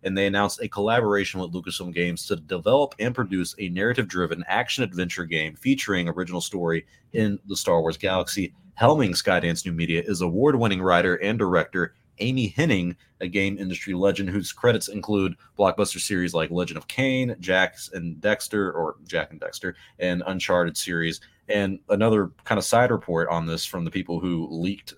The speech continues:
Star Wars Eclipse, m-, like, weeks and months before it even came out, is that this new game from Amy Hennig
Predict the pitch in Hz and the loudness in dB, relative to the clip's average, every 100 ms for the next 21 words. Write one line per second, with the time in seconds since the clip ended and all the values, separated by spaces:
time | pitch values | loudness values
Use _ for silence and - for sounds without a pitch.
0 | - - - 92 90 85 82 - 87 - | -12 -6 2 4 4 2 -2 -8 -14 -4
1 | 120 - - - 73 76 73 - 76 76 | -2 -2 -6 -12 -16 -16 -12 -8 -8 -4
2 | 95 117 - 76 87 101 76 82 78 76 | -2 -2 -4 -4 -4 -4 -6 -4 -4 -4
3 | 76 80 95 - - _ _ _ _ - | -6 -2 2 0 -2 _ _ _ _ 0
4 | 110 98 95 92 - _ _ - 120 - | 2 6 6 4 -2 _ _ 0 0 2
5 | 113 208 120 87 80 82 85 90 90 85 | 2 2 4 2 2 -2 -4 -2 0 0
6 | 82 80 80 85 | 0 -2 -2 -6